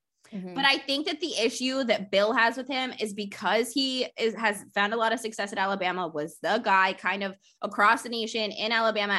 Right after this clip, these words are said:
Speaker 2: at a big school. I think that he has a fucking attitude problem.
Speaker 1: You think so?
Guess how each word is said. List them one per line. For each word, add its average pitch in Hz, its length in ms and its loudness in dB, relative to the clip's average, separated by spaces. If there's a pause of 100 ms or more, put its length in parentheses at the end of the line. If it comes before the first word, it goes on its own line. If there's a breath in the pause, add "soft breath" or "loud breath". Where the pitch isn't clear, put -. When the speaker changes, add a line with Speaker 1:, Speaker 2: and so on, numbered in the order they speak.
Speaker 2:
at 196 200 4
a 254 40 -2
big 247 220 -2
school. 233 320 -2
I 180 280 4
think 453 180 -4
that 453 80 -4
he 392 100 0
has 381 120 -2
a 339 100 -4
fucking 269 280 -4
attitude 165 440 -2
problem. 90 500 -8 (640)
Speaker 1:
You 220 80 -10
think 202 220 -6
so? 269 260 -4